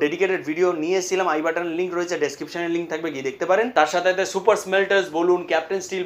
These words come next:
বলুন, Mython steel বলুন, তারা কত একর করে জায়গা নিয়েছে সেটা upcoming ডেজে update পেলে আমি আপনাদেরকে নিশ্চয়ই জানাবো। Hope so পাঁচ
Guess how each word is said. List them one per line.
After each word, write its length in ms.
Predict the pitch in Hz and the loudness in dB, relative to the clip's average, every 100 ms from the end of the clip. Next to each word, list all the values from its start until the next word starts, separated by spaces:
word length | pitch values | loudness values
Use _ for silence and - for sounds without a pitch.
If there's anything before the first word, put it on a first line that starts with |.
| 170 | 0
বলুন, 200 | 175 160 | 0 0
Mython 300 | 151 165 190 185 | -2 -2 -4 -6
steel 200 | 185 180 165 | -6 -4 -2
বলুন, 180 | 175 175 165 | -2 -2 2
তারা 160 | 160 180 165 | 2 4 0
কত 120 | 170 190 | 0 -2
একর 180 | 180 190 185 | 0 0 0
করে 140 | 185 156 | -2 2
জায়গা 200 | 156 165 | 2 2
নিয়েছে 200 | 170 180 175 | -4 -4 -4
সেটা 180 | 156 156 - | 0 2 2
upcoming 360 | 156 - 190 208 180 | 0 0 -2 0 -2
ডেজে 200 | 165 156 147 | 0 4 4
update 240 | 147 165 - | 4 -4 -2
পেলে 160 | 156 151 | 0 0
আমি 100 | 156 143 | 0 -2
আপনাদেরকে 340 | 156 147 151 139 | -4 -6 -6 -8
নিশ্চয়ই 340 | 135 - 196 175 | -8 -4 2 2
জানাবো। 240 | 196 220 - - | 2 0 -2 0
Hope 160 | 160 180 - | 0 0 6
so 80 | 214 214 | 4 6
পাঁচ 180 | 180 220 | 2 2